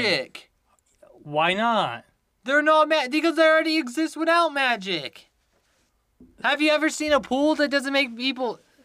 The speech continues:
Speaker 1: that you don't have to s-, actually, like, that you just float in? That's not magic? No, but black holes already exist.
Speaker 2: I mean,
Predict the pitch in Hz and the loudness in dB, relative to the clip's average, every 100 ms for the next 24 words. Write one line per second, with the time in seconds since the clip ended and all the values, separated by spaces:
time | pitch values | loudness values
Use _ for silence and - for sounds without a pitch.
0 | _ _ - 233 247 247 247 247 - - | _ _ -4 -2 0 -2 -2 -8 -10 -14
1 | - _ - 190 - 226 220 202 156 190 | -18 _ -4 -4 -6 -8 -4 -4 -2 -4
2 | 190 214 233 - - 208 214 226 269 277 | -4 -8 -10 -10 -8 -2 0 0 -2 -2
3 | 254 _ 190 185 247 226 233 247 269 254 | -8 _ -6 -2 0 0 0 -2 -4 -2
4 | 269 311 302 - - 202 190 262 269 - | 2 4 4 0 -8 -8 0 0 0 -2
5 | 269 262 262 254 240 156 240 285 156 151 | 0 2 2 0 -6 -4 0 2 2 0
6 | 156 156 | -4 -6